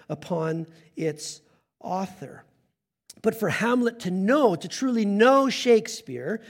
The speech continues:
personally, even intimately, the author would have to write himself into the story.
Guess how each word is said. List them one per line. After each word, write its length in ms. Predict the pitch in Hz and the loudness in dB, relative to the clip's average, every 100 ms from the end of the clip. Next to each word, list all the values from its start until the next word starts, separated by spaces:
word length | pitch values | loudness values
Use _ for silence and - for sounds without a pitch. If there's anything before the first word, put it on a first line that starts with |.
| - - | -20 -20
personally, 640 | - 294 285 - 208 147 147 | -2 0 2 0 0 0 0
even 320 | 180 226 208 | -2 0 -2
intimately, 760 | 208 254 269 214 175 135 139 143 - - - | 0 -2 0 0 -2 -4 -6 -8 -14 -18 -8
the 160 | 185 240 | -6 0
author 680 | 190 254 247 277 254 247 - - | 2 2 0 0 0 0 -6 -10
would 120 | - 196 | 0 2
have 140 | 220 | 2
to 100 | 208 | 0
write 320 | 175 190 233 | 4 6 6
himself 500 | 190 214 - 202 202 | 2 0 6 6 8
into 260 | 220 214 208 | 4 2 -2
the 120 | 190 | -2
story. 640 | - - 180 165 127 98 | -6 -2 0 2 0 -6